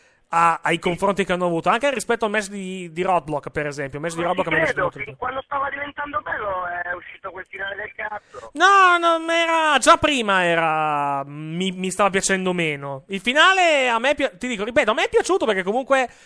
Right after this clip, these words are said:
Speaker 1: so la storia e quindi ho colto la citazione più che altro.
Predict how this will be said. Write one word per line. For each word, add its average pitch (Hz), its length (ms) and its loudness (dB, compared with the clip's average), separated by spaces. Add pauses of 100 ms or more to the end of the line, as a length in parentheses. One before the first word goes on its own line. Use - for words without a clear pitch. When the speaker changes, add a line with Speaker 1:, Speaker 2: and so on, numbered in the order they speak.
(240)
Speaker 1:
so 269 380 6
la 262 100 8
storia 269 540 6
e 233 60 0
quindi 202 440 -4 (420)
ho 202 180 -10
colto 233 320 4
la 208 80 2
citazione 165 600 -2
più 143 100 -12
che 156 100 -6
altro. 131 520 -8